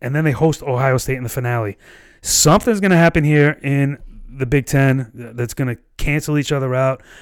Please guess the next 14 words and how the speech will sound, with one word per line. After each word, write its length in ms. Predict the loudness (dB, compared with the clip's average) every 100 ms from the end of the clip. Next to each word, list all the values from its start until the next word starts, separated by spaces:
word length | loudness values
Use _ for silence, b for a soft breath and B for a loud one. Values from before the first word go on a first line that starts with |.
| B
I 80 | -4
have 180 | -2 -2
Michigan 440 | 0 0 0 0
at 80 | 0
six, 420 | -2 -2 -2 -2
Michigan 320 | -8 -8 -6 -8
State 400 | -4 0 0 0
at 200 | -4 -4
seven 440 | -4 0 0 2 -2
at 80 |
six 200 | -4 -6
and 100 | -4
oh. 200 | -2 -2 b b b b b -6
Um, 420 | -2 0 -2